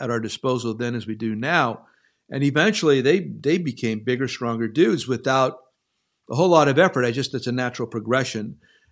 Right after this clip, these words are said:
And, uh, the way he described it, I get that. He doesn't wanna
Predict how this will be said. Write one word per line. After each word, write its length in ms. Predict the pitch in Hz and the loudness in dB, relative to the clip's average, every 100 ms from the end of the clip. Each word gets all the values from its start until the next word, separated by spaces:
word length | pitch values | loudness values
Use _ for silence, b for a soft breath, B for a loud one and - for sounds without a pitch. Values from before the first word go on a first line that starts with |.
| - | -8
And, 400 | 123 123 117 120 | -2 0 0 -2
uh, 420 | - 117 113 123 | -4 -4 -4 -6
the 80 | 143 | -4
way 120 | 139 | 0
he 60 | 131 | 0
described 440 | 127 - 143 131 | 0 -2 0 0
it, 80 | 127 | 0
I 80 | 117 | -2
get 300 | 110 139 - | 0 -2 -2
that. 160 | 117 113 | -4 -2
He 80 | |
doesn't 240 | 123 113 139 | -2 -4 -4
wanna 380 | 127 120 117 | -4 -4 -4